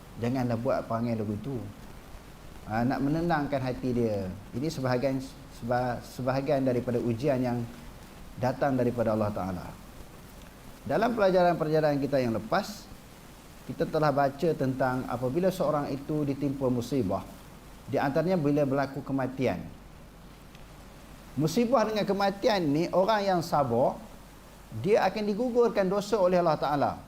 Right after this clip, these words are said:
hasil daripada kesabaran bila ditimpa musibah. Yang kedua, pertamanya dia sabar, yang keduanya dia mengharapkan pahala daripada musibah yang dia tanggung. Masa tu dia dapat dua. Allah Ta'ala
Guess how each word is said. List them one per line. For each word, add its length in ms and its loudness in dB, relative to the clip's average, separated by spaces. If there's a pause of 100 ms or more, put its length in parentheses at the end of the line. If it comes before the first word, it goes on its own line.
(120)
hasil 240 -2
daripada 320 0
kesabaran 560 0
bila 240 0
ditimpa 480 -2
musibah. 400 -4 (1800)
Yang 400 4
kedua, 400 6 (640)
pertamanya 560 4
dia 80 6
sabar, 400 6
yang 240 4
keduanya 480 4
dia 160 4
mengharapkan 880 2
pahala 480 2
daripada 400 2
musibah 480 2
yang 160 0
dia 80 4
tanggung. 480 -2
Masa 240 -4
tu 160 -4
dia 80 2
dapat 240 0
dua. 320 0 (240)
Allah 160 -2
Ta'ala 240 0